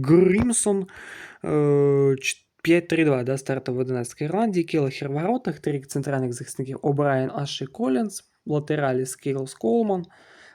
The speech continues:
е, Тейлор, Калін, Азас, трійка півзахисників, Окбене, Парот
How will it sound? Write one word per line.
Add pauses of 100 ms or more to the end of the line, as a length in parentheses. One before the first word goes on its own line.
е,
Тейлор,
Калін,
Азас,
трійка
півзахисників,
Окбене, (140)
Парот